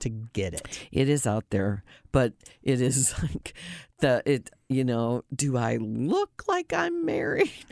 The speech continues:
Speaker 2: Oh, the dude. And he
Speaker 1: Oh.
Speaker 2: writes the checks for thirty-eight cents for
Speaker 1: Yeah.
Speaker 2: his half and half. So we have the Ben Affleck movie coming out March sixth, and that's the one that I'm really looking forward to.
Speaker 1: Let's hope.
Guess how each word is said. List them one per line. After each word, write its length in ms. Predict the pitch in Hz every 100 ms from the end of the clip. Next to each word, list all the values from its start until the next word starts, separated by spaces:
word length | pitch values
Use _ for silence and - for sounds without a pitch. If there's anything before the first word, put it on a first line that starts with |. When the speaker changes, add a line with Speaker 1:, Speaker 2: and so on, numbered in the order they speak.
| - 247 214 165
Speaker 2:
Oh, 540 | 143 147 135 123 117
the 160 | 107 131
dude. 540 | 104 113 117 117 117 104
And 100 | 139
he 60 | -
Speaker 1:
Oh. 40 |
Speaker 2:
writes 300 | 135 135 -
the 100 | 131
checks 380 | 123 - 127 -
for 120 | -
thirty-eight 520 | 123 120 117 117 117 -
cents 480 | 117 120 120 - -
for 160 | 120
Speaker 1:
Yeah. 140 | 196 208
Speaker 2:
his 220 | - - _
half 240 | 131 127 -
and 100 | 120
half. 220 | 120 117 - - - - -
So 480 | - - 247 113 - -
we 140 | 175
have 220 | 185 175 147
the 60 |
Ben 240 | 147 180 175
Affleck 440 | 196 202 165 165
movie 260 | 151 131 127
coming 360 | 143 135 131
out 260 | 107 131 -
March 260 | 135 127
sixth, 500 | - - - 165 - -
and 180 | 143 147
that's 260 | 180 -
the 100 | 180
one 240 | 147 131 123
that 140 | 120 -
I'm 300 | 160 196 180
really 400 | 135 127 120 117
looking 300 | 117 110 110
forward 400 | 123 117 101 -
to. 140 | - - - - _ _
Speaker 1:
Let's 220 | 101 92
hope. 280 | - 151 117